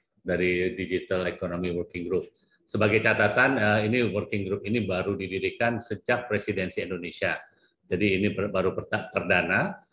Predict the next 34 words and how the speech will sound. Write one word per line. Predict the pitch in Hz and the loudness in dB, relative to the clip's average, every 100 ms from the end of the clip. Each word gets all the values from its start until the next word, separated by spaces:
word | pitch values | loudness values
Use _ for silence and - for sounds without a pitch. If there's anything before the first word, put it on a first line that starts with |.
| _ _ | _ _
dan | - 87 98 | -2 0 0
insya | 92 - 87 | -4 0 2
Allah | 104 104 87 | 4 4 0
akan | - 90 87 | -2 -6 -4
dapat | 80 95 92 87 | -4 -2 -4 -6
memberikan | 80 82 87 78 | -8 -6 -6 -6
hasil-hasil | 85 - 78 78 - 85 | -6 -4 -4 -4 -2 -2
yang | 80 - | -4 -6
konkret. | 85 - 95 - - _ _ _ _ _ | -6 -2 -2 -2 -10 _ _ _ _ _
Eh, | 98 98 | 0 2
di | 101 107 | 2 2
samping | 127 113 127 | 2 4 2
itu, | 120 123 160 196 196 - | 2 6 6 6 2 -2
em, | 110 110 107 113 113 - _ _ _ _ _ | 2 2 2 -2 -6 -12 _ _ _ _ _
pada | 101 104 107 107 104 104 104 104 - - _ - | -2 2 2 4 4 4 4 2 -4 -14 _ -10
mulai | 107 107 110 110 | -4 0 0 0
tanggal | 107 101 98 | -2 -2 -2
tujuh | 110 - 98 | -4 -8 -2
belas | 98 95 - _ | -2 -2 -8 _
lalu | 95 90 90 139 | -2 0 2 2
dan | 123 92 | 2 0
akan | 90 - 90 | -2 -2 -4
berakhir | 92 92 101 | -2 -2 -2
pada | - 92 - | 0 -2 -2
tanggal | 90 92 | -4 -2
dua | 95 85 | -4 -4
puluh | 98 | -6
empat | 87 92 - | -4 -8 -6
Juli, | 92 98 147 202 _ _ _ - | -2 0 0 -4 _ _ _ -8
eh, | 92 92 92 92 90 95 | -4 -2 -4 -4 -6 -8
diselenggarakan, | 92 - 98 95 95 90 - 120 123 104 | -8 -4 0 2 2 2 0 0 2 2
eh, | 101 | 0
Summit | 101 110 104 120 110 | 0 0 2 2 0
Y | 107 104 | 2 2